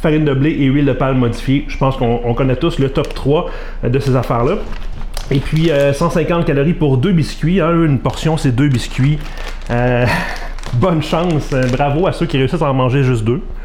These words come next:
J'ai jamais réussi cet exploit-là, mais quand même. Voilà, donc, euh, nouveau de Monsieur Christie. Hein ?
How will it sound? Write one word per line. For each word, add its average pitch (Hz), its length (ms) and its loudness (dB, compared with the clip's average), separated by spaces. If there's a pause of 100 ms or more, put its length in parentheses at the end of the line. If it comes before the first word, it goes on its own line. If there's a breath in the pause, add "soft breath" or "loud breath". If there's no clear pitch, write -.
(640 loud breath)
J'ai 131 100 0
jamais 127 200 2
réussi 123 280 0
cet 123 140 -2
exploit-là, 127 500 0
mais 113 80 0
quand 104 200 -2
même. 104 180 -2 (920 loud breath)
Voilà, 160 280 0
donc, 170 260 0
euh, 156 200 4 (520)
nouveau 226 320 2 (480)
de 156 200 2
Monsieur 165 460 0 (280)
Christie. 180 560 -2 (1300)
Hein ? 127 200 2